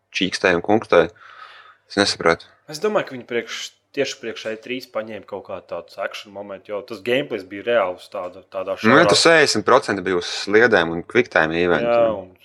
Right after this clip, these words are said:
Speaker 2: šauros koridoros tikai tāds show-offs kārtējo reizi. Un kad i-, pati spēle būs daudz intelektuālāka un būs vairākas vietas, kur kāpelēt. Un
Speaker 1: Jā.
Speaker 2: redzēju, viņai X P krājās, ka viņi nošāva, tā kā būs pieredzes punkti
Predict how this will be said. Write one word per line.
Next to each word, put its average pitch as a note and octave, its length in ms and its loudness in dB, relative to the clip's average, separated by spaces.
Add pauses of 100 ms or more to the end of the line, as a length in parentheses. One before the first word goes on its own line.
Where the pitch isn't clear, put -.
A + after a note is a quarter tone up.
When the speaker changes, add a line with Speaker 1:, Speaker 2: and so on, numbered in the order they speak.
(100)
Speaker 2:
šauros G#2+ 520 -4
koridoros G2 640 -4
tikai G#2 240 -8
tāds F#2+ 240 -10
show-offs G#2 540 -6
kārtējo F#2+ 500 -8
reizi. G2 380 -10 (1300)
Un F#2+ 100 -20
kad F#2 180 -18
i-, G#2+ 120 -16
pati A#2 340 -2
spēle G#2+ 340 2
būs G2 300 -14
daudz G2+ 480 -2
intelektuālāka F#2+ 1000 -8
un F2+ 100 -20
būs F#2 240 -20
vairākas G2 480 -4 (220)
vietas, G2 340 -14
kur - 160 -20
kāpelēt. F2+ 680 -10
Un E2+ 160 -20 (1300)
Speaker 1:
Jā. F#2+ 200 -2
Speaker 2:
redzēju, E3+ 240 4
viņai A#2+ 160 -2
X - 240 -10
P B3 160 -8
krājās, G3 480 -2
ka - 80 -20
viņi G2 160 -20
nošāva, G2 400 -14
tā - 160 -20
kā A2 80 -10
būs G#2+ 240 -14
pieredzes C#3 480 -12
punkti - 460 -20